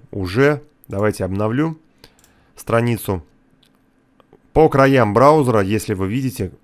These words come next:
есть граница. Здесь её тоже видно. Соответственно, граница, когда мы выбираем сплошная, она уже показывается. Здесь мы можем задать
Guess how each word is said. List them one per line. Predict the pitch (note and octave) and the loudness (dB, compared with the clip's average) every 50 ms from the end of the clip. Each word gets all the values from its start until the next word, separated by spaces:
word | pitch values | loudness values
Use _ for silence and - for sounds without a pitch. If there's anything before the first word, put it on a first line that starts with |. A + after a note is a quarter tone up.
| _ _ | _ _
есть | - - F#2 G2+ A2+ A#2+ A2 | -18 -10 -6 -2 -2 -2 0
граница. | G#2 A2 G#2+ G#2+ G#2 F#2 - - - - _ _ _ _ _ _ _ _ _ _ _ _ _ _ _ _ _ _ _ _ _ _ _ _ _ _ - | 0 0 0 0 -2 -6 -10 -12 -18 -20 _ _ _ _ _ _ _ _ _ _ _ _ _ _ _ _ _ _ _ _ _ _ _ _ _ _ -12
Здесь | - G#2+ F2+ E2 B2 C#3+ - - | -10 -6 -2 2 2 2 4 4
её | C#3+ C3+ | 2 0
тоже | C3 - B2+ G#2 A2 G#2+ | 2 0 0 0 0 -2
видно. | G2+ G2 F2+ F2+ F#2 - _ _ _ - - - - - - - - _ _ | -2 -4 -6 -8 -14 -18 _ _ _ -20 -20 -20 -20 -20 -20 -20 -20 _ _
Соответственно, | - - A#2+ A#2+ A#2 C3+ D#3+ D#3 - D3 C#3 | -2 2 2 4 4 4 4 2 4 2 0
граница, | B2+ A2+ G#2+ A#2 B2+ C#3 C#3+ D3 D3+ D3 - - - A2+ | 0 0 2 4 4 4 4 4 2 0 0 0 -2 -2
когда | - - A2 A2 A2+ A#2+ | 0 -2 -2 0 0 0
мы | A2+ A2 | 2 0
выбираем | G#2 G#2 G#2+ A#2 A2+ G#2 | 0 2 2 2 2 2
сплошная, | - - A#2 A2+ - - A#2 G#2+ | 0 0 -2 0 0 0 0 0
она | G2+ G2 G2+ G2+ | 0 0 0 -2
уже | G2 F2+ | -2 -2
показывается. | G2 - B2 - - E3 E3+ D#3 C#3+ D3+ D3+ D3 - - - C3 A#2+ G#2 - - - - - - - _ _ - | -2 -2 -2 2 4 4 4 4 2 2 0 0 0 0 0 0 0 -2 -4 -10 -20 -20 -20 -20 -20 _ _ -10
Здесь | - G2 F2 F#2 A#2+ C#3+ C#3 C3+ | -8 -6 -4 0 2 2 2 2
мы | - A#2 A2 | 0 -2 0
можем | A2 A#2 A#2+ G2+ G#2 G#2 | 2 2 0 0 0 -2
задать | F#2 G2 A2 A2 A2+ G#2+ F#2+ - - | -2 -2 -2 0 0 0 0 -2 -8